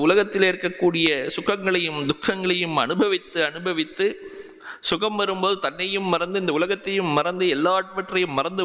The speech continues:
போய்விடுகிறது. துக்கம் வரும்போது மிகவும் கஷ்டப்பட்டு எப்படியாவது இதிலிருந்து தப்பிக்க வேண்டும் என்று எண்ணி அந்த இறைவனை நோக்கி திரும்புகிறது. கடைசியில அந்த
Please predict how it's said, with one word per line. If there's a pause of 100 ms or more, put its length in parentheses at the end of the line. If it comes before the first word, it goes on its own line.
போய்விடுகிறது. (920)
துக்கம்
வரும்போது (520)
மிகவும்
கஷ்டப்பட்டு (160)
எப்படியாவது
இதிலிருந்து
தப்பிக்க (120)
வேண்டும்
என்று (140)
எண்ணி (680)
அந்த (120)
இறைவனை (140)
நோக்கி
திரும்புகிறது. (120)
கடைசியில (500)
அந்த